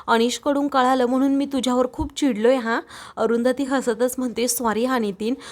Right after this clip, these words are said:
अहो एवढं सगळं काही गडबडीत झालं ना की तुम्हाला सांगण्यासाठी वेळच मिळाला नाही, पण तरीही तुम्ही राग न धरता आलात ना नितीन, मला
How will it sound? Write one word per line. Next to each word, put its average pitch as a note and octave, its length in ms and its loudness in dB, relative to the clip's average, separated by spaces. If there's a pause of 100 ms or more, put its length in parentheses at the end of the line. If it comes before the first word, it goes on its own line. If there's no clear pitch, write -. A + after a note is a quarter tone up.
(140)
अहो A#3 160 0
एवढं A#3+ 460 4
सगळं C4+ 320 2
काही C#4 200 -2
गडबडीत A3 560 0
झालं C4+ 320 -2
ना G#3 200 0 (380)
की C#4 280 2
तुम्हाला C#4+ 260 0
सांगण्यासाठी C4+ 680 0
वेळच A#3 360 0
मिळाला A3 380 0
नाही, F#3+ 320 -6 (500)
पण B3+ 380 4
तरीही B3+ 460 2
तुम्ही C#4+ 300 -2
राग A3+ 280 2
न C4 160 0
धरता C4+ 340 0
आलात A3 380 2
ना C4+ 120 0
नितीन, A#3+ 380 -2
मला B3 220 0